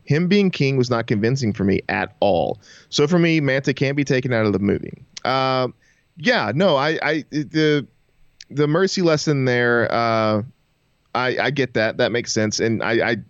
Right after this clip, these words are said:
him being king isn't very convincing for me at all either. Uh, so I agree with you there, Gooner. Um, I, I think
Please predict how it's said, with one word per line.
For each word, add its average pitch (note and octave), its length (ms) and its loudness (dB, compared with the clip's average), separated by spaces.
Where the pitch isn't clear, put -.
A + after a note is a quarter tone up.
him C3 220 0
being B2+ 260 0
king A#2+ 320 0
isn't A#2 360 0
very A2+ 160 0
convincing A2 440 -2
for A2+ 100 -2
me G#2+ 140 2
at G2+ 100 0
all G2+ 220 0
either. G2+ 360 2
Uh, G2+ 200 0
so A#2 140 0
I A2 80 2
agree G#2+ 220 0
with A2+ 140 0
you A2+ 60 0
there, G#2+ 200 2
Gooner. G2 360 0
Um, G#2+ 640 0
I, B2 160 -2
I A#2+ 120 -2
think - 380 -2